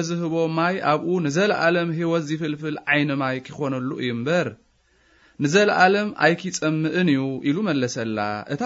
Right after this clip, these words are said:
ሰበይቲ ኸዓ "ጐይታይ፣ ኸይጸምእ እሞ ክቐድሕ ድማ ናብዚ ኸይመጽእ ሲ ካብቲ ማይቲ ሃበኒ" በለቶ። ኢየሱስ ከዓ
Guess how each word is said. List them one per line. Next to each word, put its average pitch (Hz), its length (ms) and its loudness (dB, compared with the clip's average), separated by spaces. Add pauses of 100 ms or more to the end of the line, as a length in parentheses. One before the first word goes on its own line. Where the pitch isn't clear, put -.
ሰበይቲ 196 400 -2
ኸዓ 110 160 -6 (360)
"ጐይታይ፣ 151 540 2 (1000)
ኸይጸምእ 190 680 0
እሞ 160 180 0 (120)
ክቐድሕ 170 540 -2
ድማ 170 220 -2 (220)
ናብዚ 156 360 0
ኸይመጽእ 147 680 -2
ሲ - 80 -4 (360)
ካብቲ 160 380 -8
ማይቲ 147 380 0 (120)
ሃበኒ" 131 440 0 (280)
በለቶ። 147 380 -2 (1900)
ኢየሱስ 117 400 -2
ከዓ 135 160 -2